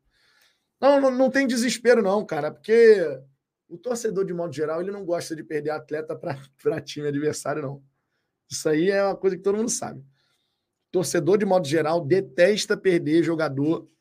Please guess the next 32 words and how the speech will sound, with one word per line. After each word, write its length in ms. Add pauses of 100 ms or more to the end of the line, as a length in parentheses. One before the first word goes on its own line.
(320)
que 140
você 300
tá 200
disputando 760
pra 360 (160)
um 120
outro 300
time 300
ali. 280 (920)
Quando 200
a 80
gente 220
atravessou 520
a 40
negociação 640
da 80
Adrielson 500
com 120
o 40
São 220
Paulo, 340
todo 200
mundo 140
ficou, 360
"Pô, 180
atravessamos 640
a 60
negociação, 720
não 80
sei 180
o 60
quê." 220